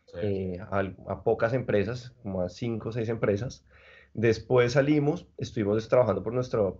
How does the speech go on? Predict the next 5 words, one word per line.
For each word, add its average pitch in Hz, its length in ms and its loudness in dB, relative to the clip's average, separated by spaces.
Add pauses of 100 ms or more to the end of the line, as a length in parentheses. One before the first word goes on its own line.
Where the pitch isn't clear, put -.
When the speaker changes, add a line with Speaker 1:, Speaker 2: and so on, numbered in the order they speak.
(140)
Speaker 2:
parte. 123 420 2 (260)
Ahorita 113 260 2
estamos 131 320 0
con 147 240 0
IndieBio. 110 720 4